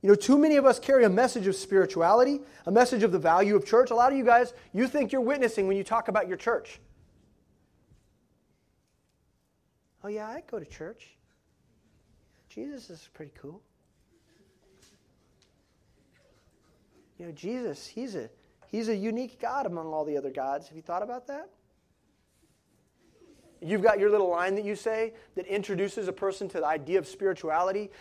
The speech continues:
but doesn't make them or call them to confront the truth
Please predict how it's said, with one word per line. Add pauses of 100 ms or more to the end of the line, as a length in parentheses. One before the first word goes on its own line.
but
doesn't
make
them
or
call
them
to
confront (280)
the
truth